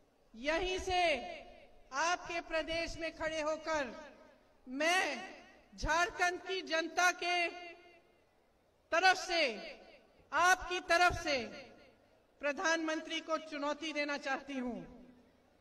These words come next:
मोदी जी, संथाल परगना कानून के बारे में बोलिए, झारखंड में भूख से मौतों पर बोलिए,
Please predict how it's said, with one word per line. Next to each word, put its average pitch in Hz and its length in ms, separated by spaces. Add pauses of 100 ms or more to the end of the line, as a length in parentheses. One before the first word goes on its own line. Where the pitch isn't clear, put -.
(140)
मोदी 302 380
जी, 403 360 (1000)
संथाल 320 680
परगना 330 520
कानून 330 480
के 320 140
बारे 311 320
में 320 220
बोलिए, 320 640 (1000)
झारखंड 339 640
में 339 300
भूख 349 260
से 349 240
मौतों 330 520
पर 370 240
बोलिए, 349 720